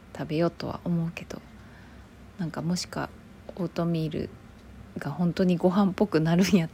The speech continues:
たら、ちょっとそれはそれで面白いなと思ってやってみようかなと思いました。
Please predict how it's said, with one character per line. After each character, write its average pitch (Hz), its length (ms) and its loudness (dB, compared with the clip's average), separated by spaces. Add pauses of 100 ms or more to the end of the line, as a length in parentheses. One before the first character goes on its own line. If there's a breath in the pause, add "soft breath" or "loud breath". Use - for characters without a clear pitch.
た 151 80 -6
ら、 147 120 -4
ち - 140 -10
ょ - 20 -8
っ - 80 -12
と - 80 -12
そ 175 180 -6
れ 175 80 2
は 175 100 2
そ - 140 -4
れ 170 80 2
で 156 120 0
面 175 200 0
白 - 220 -4
い 135 60 -2
な 160 180 2
と - 140 -6
思 - 120 -6
っ - 20 -10
て - 120 -6
や 139 80 2
っ - 40 -6
て 170 120 2
み 156 100 4
よ - 120 -4
う - 20 -18
か 156 80 -6
な 185 180 4
と - 220 -8 (840 loud breath)
思 156 200 0
い 160 60 0
ま 156 160 -2
し - 220 -4
た。 - 220 2